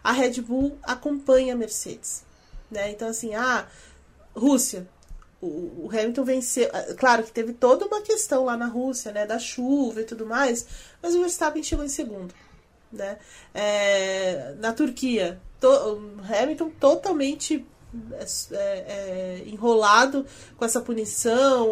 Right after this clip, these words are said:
uma corrida muito estranha, o Verstappen tava em segundo, sabe? Então, assim, é, são coisas muito complicadas, assim, de você, de você colocar como uma desvantagem, sabe? É, pra, pra Red Bull nesse sentido, porque ela tá conseguindo capitalizar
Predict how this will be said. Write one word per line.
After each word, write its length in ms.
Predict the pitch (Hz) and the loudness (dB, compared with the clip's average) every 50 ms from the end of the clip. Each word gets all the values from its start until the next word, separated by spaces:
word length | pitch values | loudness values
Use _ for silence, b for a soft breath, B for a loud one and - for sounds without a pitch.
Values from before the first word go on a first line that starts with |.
| 208 208 | 0 -2
uma 120 | 208 208 208 | -4 -6 -6
corrida 320 | - 240 226 233 233 247 | -6 -4 -4 -4 -2 -4
muito 260 | 226 226 254 302 311 | -2 -2 -4 -4 -2
estranha, 680 | - - - - 226 214 233 247 262 285 277 277 277 277 B B B B B - - - - - - - - | -4 -4 -4 -2 -2 0 2 2 4 4 4 2 0 -2 B B B B B -20 -20 -20 -20 -20 -20 -20 -18
o 100 | 180 196 - - | -18 -18 -18 -10
Verstappen 480 | 196 214 208 - - 214 185 190 214 208 | -8 -6 -6 -6 -4 -6 -6 -6 -6 -8
tava 180 | - 220 214 226 | -10 -8 -8 -8
em 40 | |
segundo, 380 | 220 - 269 - - - - - - - - - - | -8 -6 -2 -2 -2 -2 -4 -8 -16 -20 -20 -14 -10
sabe? 340 | - - 233 220 214 208 208 | -6 -2 -2 -2 -2 -4 -6
Então, 160 | 208 233 240 | -4 -4 -4
assim, 400 | 247 240 - - 247 226 208 208 | -2 -2 -4 -4 -4 -4 -4 -4
é, 320 | 202 202 202 208 214 220 | -6 -4 -4 -6 -6 -6
são 220 | 233 - - 277 277 | -4 -4 -2 -2 -2
coisas 340 | - 302 311 311 339 311 | 0 -2 -2 -2 -2 -4
muito 420 | 294 285 285 294 320 381 415 415 415 | -2 0 0 0 0 0 -2 -4 -8
complicadas, 840 | - - 359 339 330 339 349 - - 311 277 285 269 233 233 220 220 | -6 -4 -4 0 0 0 0 2 2 4 4 4 4 2 0 -2 -4
assim, 340 | 214 - - 247 240 233 240 B B B B B B - | -4 -4 -4 -4 -4 -6 -6 B B B B B B -6
de 120 | - 247 | -4 -2
você, 960 | 233 226 240 247 240 - - 254 240 240 240 240 233 226 226 220 208 208 214 214 | 0 0 0 0 0 0 2 2 4 6 6 8 8 8 6 4 4 2 -2 -6
de 100 | - 233 | -6 -4
você 240 | 220 233 - - 254 | -4 -2 -2 -4 -4
colocar 360 | - 254 247 240 240 247 240 | -2 -2 -2 -2 -2 -4 -6
como 400 | 240 - - 269 277 285 311 302 | -2 2 4 4 4 4 2 0
uma 220 | 285 277 294 277 | 0 0 0 0
desvantagem, 840 | 277 - - 254 269 302 311 294 294 262 240 254 247 254 233 220 208 | 0 -2 -2 -2 0 0 0 0 2 2 4 4 2 0 -2 -6 -8
sabe? 440 | - - - 214 208 214 208 208 208 B B B B B B B B | -10 -8 -4 -4 -4 -4 -4 -8 -14 B B B B B B B B
É, 320 | 208 208 202 196 196 196 | -4 -2 0 0 0 -2
pra, 680 | 196 - - 208 196 190 190 190 190 185 185 185 185 185 - - | -4 -6 -6 -4 -2 -2 -2 -2 -2 -2 -2 -2 -4 -6 -10 -6
pra 120 | - 220 | -4 -2
Red 280 | 220 226 220 214 226 233 | 0 0 0 0 -2 -4
Bull 200 | 233 233 233 233 | -2 0 0 0
nesse 220 | 226 220 220 220 | 0 0 -2 -2
sentido, 480 | - - 226 220 - - 302 294 269 247 | -2 -4 -6 -8 -6 -4 -4 -4 -4 -6
porque 180 | - - - 269 | -6 -4 -2 0
ela 120 | 269 277 | 0 2
tá 140 | 277 302 302 | 2 0 -2
conseguindo 600 | 302 359 349 - - 349 349 254 277 370 381 359 | 0 0 -2 0 0 -2 0 0 0 0 0 -2
capitalizar 760 | - 285 277 - - - 226 208 202 196 - 185 170 175 175 | -4 -6 -8 -8 -8 -10 -10 -10 -10 -10 -10 -10 -8 -10 -10